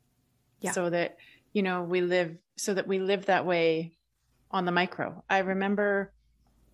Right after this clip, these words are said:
Speaker 2: you know, oftentimes when I u-, when I used to travel, <laughs> when we were,
Speaker 1: <laughs>
Speaker 2: al-, I know we're back to being able to travel again, but I have not,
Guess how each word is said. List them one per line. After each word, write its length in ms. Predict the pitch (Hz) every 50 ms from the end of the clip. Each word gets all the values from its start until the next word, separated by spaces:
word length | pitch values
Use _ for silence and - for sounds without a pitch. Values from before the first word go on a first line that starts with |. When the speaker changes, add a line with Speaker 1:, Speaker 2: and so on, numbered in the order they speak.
| _ _ _ _ _ -
Speaker 2:
you 140 | 214 208 190
know, 380 | 190 185 180 170 - - - - - -
oftentimes 1000 | 196 196 196 - 214 202 190 - 202 196 185 185 185 185 190 185 - - - - - - _ _ _ _ _ _ _ _ _ _ _ _ _ _ -
when 160 | 214 208 196
I 40 | 190
u-, 240 | 185 190 190 190 - _ _ _ _ - -
when 220 | - 190 202 196
I 40 | 202
used 220 | 208 190 226 214 -
to 60 | 202
travel, 480 | - - - - 190 143 143 151 - 233
<laughs> 480 | 226 - - - 220 165 - 269 247
when 680 | - 320 359 247 - - 294 302 - - - 285 311 302 -
we 80 | 247 240
were, 140 | 247 254 247
Speaker 1:
<laughs> 0 |
Speaker 2:
al-, 280 | 247 262 285 285 320 - - - - -
I 60 | - 185
know 120 | 185 180
we're 100 | 175 170
back 280 | 160 160 143 - - -
to 120 | - -
being 180 | - 165 151 147
able 160 | 151 151 156 156
to 60 | 175
travel 320 | - - 170 151 151 147
again, 320 | 151 160 147 139 131 165 170
but 160 | 185 - - -
I 60 | - 165
have 160 | 156 175 156
not, 340 | 156 143 127 101 - -